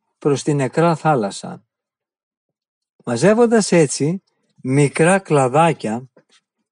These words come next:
και αγκαθωτούς θάμνους που ο άνεμος είχε σκορπίσει εδώ και εκεί, μπόρεσαν τελικά, χάρη σε αυτά,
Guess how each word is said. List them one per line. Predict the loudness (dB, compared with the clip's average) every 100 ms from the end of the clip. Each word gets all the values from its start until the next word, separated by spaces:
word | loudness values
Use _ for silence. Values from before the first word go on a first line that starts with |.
| _
και | 0 2
αγκαθωτούς | 4 4 2 2 2 2 2
θάμνους | 2 0 0 -2 -8 -10 -20 _ _ _ _
που | 0 4 4 2
ο | 0 2
άνεμος | 4 4 2 0 0
είχε | -2 2 0
σκορπίσει | 0 0 0 2 2 2 0
εδώ | 2 2
και | 0 -2
εκεί, | -2 -2 -2 -4 _ _ _ _ _ _ _ _
μπόρεσαν | -2 4 4 4 2 2 2
τελικά, | 2 2 0 0 -2 -4 -12 _ _ _ _
χάρη | 0 2 4 2
σε | 2 0
αυτά, | 0 -2 -2 0 -2